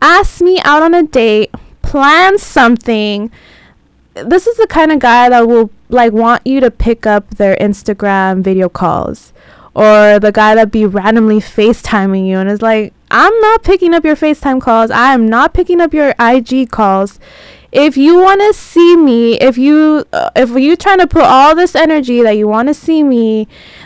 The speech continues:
that you're like, 'What you doing? We should get something, da, da, da.'"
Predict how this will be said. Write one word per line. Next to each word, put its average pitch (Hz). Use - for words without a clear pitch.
that 233
you're 233
like, 220
'What 233
you 277
doing? 226
We 214
should 240
get 262
something, 202
da, 202
da, 226
da.'" 220